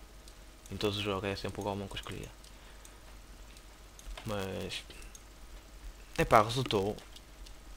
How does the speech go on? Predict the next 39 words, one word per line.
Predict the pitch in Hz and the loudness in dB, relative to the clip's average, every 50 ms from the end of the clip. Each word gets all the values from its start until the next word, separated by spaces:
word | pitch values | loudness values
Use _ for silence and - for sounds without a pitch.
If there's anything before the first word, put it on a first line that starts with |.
| - - - - - - - - - - - - - - - - - - - - - - - - - - - - - - - - - - - 120 | -14 -14 -14 -16 -16 -14 -14 -12 -12 -12 -14 -14 -16 -16 -14 -14 -14 -14 -14 -14 -14 -14 -14 -14 -14 -14 -14 -14 -14 -14 -14 -14 -12 -10 -6 -2
Nem | 117 113 110 | 0 0 2
tá | 107 113 110 107 | 4 6 6 6
mal. | 98 98 98 95 - - - - - - - - - - - - - - - - - - - - - - - - - - - - - | 6 6 4 2 0 -2 -6 -12 -14 -14 -14 -14 -14 -14 -14 -14 -14 -14 -14 -14 -14 -14 -14 -14 -14 -14 -14 -14 -14 -14 -10 0 4
O | - | 6
Shining | - 120 - - | 8 8 8 8
Gra-, | 147 135 135 110 - | 8 8 8 6 6
o | - 127 | 6 6
Shining | - 147 135 135 135 | 8 8 8 8 8
Greymon | 131 131 131 131 131 | 6 6 6 6 6
Burst | 131 127 123 - - | 6 6 4 4 2
Mode, | 120 110 98 92 92 | 2 4 4 4 4
não | 104 110 | 2 2
os, | 107 - - | 2 0 -2
como | - - 113 113 | -2 0 2 4
eu | 110 104 | 4 4
disse, | 104 101 - - | 4 2 2 0
não | 107 | 0
os | 107 - | 0 2
posso | - - 107 101 - - | 4 4 4 4 4 2
mostrar | 104 - - 113 110 104 98 | 0 0 2 4 4 4 4
e | 101 | 4
eu | 101 101 | 2 0
tenho | - - 104 104 101 | 2 2 2 2 2
que | 101 - | 4 4
tá | 107 101 | 4 4
cu-, | 98 - 90 | 4 2 -2
ter | - - 107 | 0 0 2
cuidado | - 107 104 98 95 - | 2 2 2 2 2 -2
porque | - - | -4 -6
aqui, | 98 - - 110 104 98 98 - - | -4 0 2 2 2 2 0 -4 -2
como | - 113 120 | 2 6 6
é | 120 120 | 8 8
Burst | 117 117 - - | 8 6 6 6
Mode, | - 113 113 110 | 4 4 4 4
gasta | 117 117 110 - - 113 | 4 4 4 4 4 4
muito | 113 117 113 113 113 113 - - - - - - - - | 4 4 4 4 2 0 -2 -6 -10 -10 -10 -10 -4 2
D | 120 110 104 | 6 8 8
S. | 104 98 95 92 - - - - - - - - - - - - - - - | 8 6 6 2 -2 -6 -10 -10 -12 -14 -14 -14 -14 -12 -12 -12 -10 -4 2
Gasta, | - 110 - - | 2 2 2 0